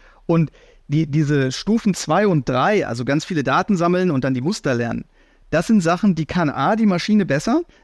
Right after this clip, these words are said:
als, als der Mensch heute schon. Und das hat auch keinen Zweck,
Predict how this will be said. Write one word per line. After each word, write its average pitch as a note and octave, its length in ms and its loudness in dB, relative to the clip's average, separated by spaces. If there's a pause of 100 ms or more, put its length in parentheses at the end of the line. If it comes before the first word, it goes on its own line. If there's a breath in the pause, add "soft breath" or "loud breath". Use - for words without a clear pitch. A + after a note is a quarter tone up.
(140 soft breath)
als, D3+ 380 -2
als D3+ 280 -2
der C#3+ 120 0
Mensch D3+ 400 2
heute F3 300 0
schon. G#3+ 380 2
Und - 80 -2
das D3+ 120 -2
hat D#3 80 -2
auch D3+ 100 -2
keinen D#3+ 240 0
Zweck, - 280 -4